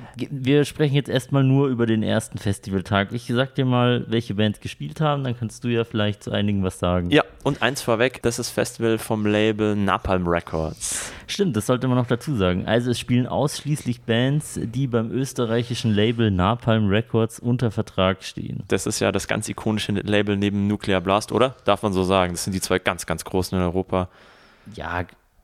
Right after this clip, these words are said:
Speaker 1: ganz, ganz groß im Metal.
Speaker 2: In der Metal-Szene, ja, genau, genau.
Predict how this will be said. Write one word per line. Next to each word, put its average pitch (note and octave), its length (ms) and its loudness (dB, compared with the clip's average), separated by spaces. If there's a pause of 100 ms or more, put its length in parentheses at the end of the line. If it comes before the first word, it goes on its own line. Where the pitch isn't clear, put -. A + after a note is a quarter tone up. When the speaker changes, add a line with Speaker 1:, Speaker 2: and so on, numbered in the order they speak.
Speaker 1:
ganz, A#2+ 300 2
ganz A2+ 240 2
groß A#2+ 280 0
im A#2 180 2
Metal. F#2 320 0
Speaker 2:
In C3 80 2
der B2 60 4
Metal-Szene, A2+ 500 4
ja, G#2 120 6
genau, F#2 280 2
genau. E2+ 220 0